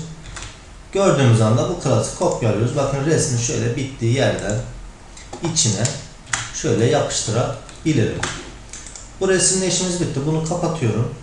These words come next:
Zaten buraya getirdik. Bakın şu şekilde bir yenileyelim isterseniz. <clears throat> Bakın ne oldu? Etkinlikle. Tabi burada resim eklemedim. Ben onun için böyle default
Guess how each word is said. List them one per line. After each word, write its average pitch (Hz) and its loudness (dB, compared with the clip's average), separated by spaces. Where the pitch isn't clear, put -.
Zaten 123 0
buraya 113 4
getirdik. 120 -4
Bakın 175 2
şu - -2
şekilde 143 0
bir 147 0
yenileyelim 151 4
isterseniz. - -2
<clears throat> - 8
Bakın 156 4
ne 180 6
oldu? 143 6
Etkinlikle. 156 2
Tabi 147 4
burada 143 6
resim 147 2
eklemedim. 110 2
Ben 143 2
onun 110 4
için 135 -2
böyle 110 2
default 101 2